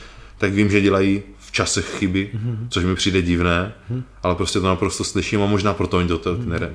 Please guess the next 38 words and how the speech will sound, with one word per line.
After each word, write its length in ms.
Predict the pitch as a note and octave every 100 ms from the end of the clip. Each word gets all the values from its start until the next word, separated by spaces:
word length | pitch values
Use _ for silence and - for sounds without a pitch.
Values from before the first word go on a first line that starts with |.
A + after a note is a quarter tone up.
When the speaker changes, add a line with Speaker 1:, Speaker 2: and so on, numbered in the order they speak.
| D2+
Speaker 1:
neregistrujou. 680 | E2+ E2 D#2+ - F2 E2 E2+ - - - -
Speaker 2:
Já 120 | A2+
ten 180 | A2 B2
svůj 140 | A#2+ A#2+
progres 480 | - A2 A2+ A2
v 60 | -
angličtině 440 | G#2+ A2 - A2+
vnímám 400 | G#2 G#2+ G#2+ G#2
jakože 580 | G2+ - G#2+ G#2+ G2+ F#2
razantně, 460 | G2 G2 A#2 A2 G#2
protože 260 | G2+ G2+ G2+
vlastně 260 | G2 A2
byl 340 | F#2+ F#2 G2 G2+
jsem 260 | - A#2 - -
u 100 | G#2
začátku 540 | G2+ G#2+ A2+ G#2+ - G2+
té 140 | A2
angličtiny, 480 | G#2+ G#2 G2 A#2 G#2
když 160 | G2+ G#2
ty 140 | -
si 120 | G2+ G#2+
ji 60 |
začal 280 | G2+ G2+ G#2
používat 440 | - G2+ G#2 G2
někde 200 | G#2 G2+
jakože 300 | G2 G2 G#2
na 120 | G#2 F#2
veřejnosti. 640 | G2+ F#2+ F2+ E2 - - - - - -
Si, 140 | G2
když, 180 | F2+ F#2
když 200 | F#2 F#2+
si 100 | G2
komunikoval 540 | F#2 G2 G2 G2 G2+
s 40 | F#2+
Gilesem 420 | G2+ F#2+ - G#2
v 60 | -
tom 220 | A2+ A2+
prvním 460 | B2 A#2 A2+ F#2+